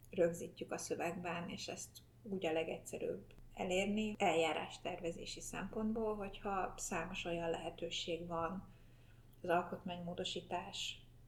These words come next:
vagy az új alkotmány szövegének a, a kialakítása során, ahol a társadalom,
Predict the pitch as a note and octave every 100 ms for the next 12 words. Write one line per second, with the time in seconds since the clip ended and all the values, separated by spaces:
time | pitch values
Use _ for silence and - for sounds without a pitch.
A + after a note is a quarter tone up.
0 | - - F3 F#3+ F3+ F3+ F#3+ F3+ F3+ -
1 | F#3+ E3+ F3+ - F3 E3+ E3+ F3+ - F3+
2 | E3+ - - - - - F#3 F3 F3+ F#3
3 | - F3 - - E3 E3 - - - -
4 | - - - F3+ G3 G3+ G3 F3 F#3 F3+
5 | F3+ - - F3 E3+ - E3+ F3+ E3+ E3+
6 | F3